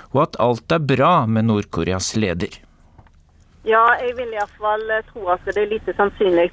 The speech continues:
Speaker 2: at, eh, man har, eh, diktet opp, eh, denne situasjonen og sendt ut falske bilder. For, eh, dersom, eh, det skulle skje, så vil det jo,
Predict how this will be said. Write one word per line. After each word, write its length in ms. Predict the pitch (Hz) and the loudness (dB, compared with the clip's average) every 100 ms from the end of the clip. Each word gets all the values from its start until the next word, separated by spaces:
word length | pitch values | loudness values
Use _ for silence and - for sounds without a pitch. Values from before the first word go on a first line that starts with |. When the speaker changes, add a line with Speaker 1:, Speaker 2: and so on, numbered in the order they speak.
| - | 0
Speaker 2:
at, 240 | 180 - - | -2 -2 -2
eh, 240 | 185 185 185 | 2 4 4
man 240 | 180 185 175 | 2 0 2
har, 320 | 185 180 170 | 2 4 2
eh, 500 | 175 180 180 180 - 185 | 2 4 4 4 2 -2
diktet 320 | - - - 170 | -4 -4 -2 -2
opp, 100 | - - | -4 -2
eh, 220 | 180 180 | 2 2
denne 240 | 185 180 165 | 2 0 -2
situasjonen 880 | 180 185 175 202 175 175 175 180 180 | -4 -2 -2 -2 -2 0 2 0 0
og 160 | 180 175 | 0 0
sendt 180 | 214 185 | 0 -2
ut 160 | 170 - - | -4 -4 -2
falske 400 | 180 - - 175 | -4 -4 -6 -2
bilder. 420 | 208 202 190 208 208 - - - _ - | -2 0 0 0 -2 -14 -20 -20 _ 0
For, 240 | 190 190 180 | 2 2 2
eh, 600 | 180 180 185 175 175 135 - | 4 4 4 2 0 -2 -4
dersom, 640 | - 175 - - 180 175 180 | -2 -2 -2 0 2 2 0
eh, 320 | 175 175 170 - - | 0 0 -2 -4 0
det 220 | 170 160 - | 0 0 -2
skulle 180 | 180 170 | -4 0
skje, 160 | 180 175 | 0 0
så 100 | 196 | 0
vil 160 | 185 170 | 0 2
det 140 | 170 | 2
jo, 260 | 165 165 | 4 4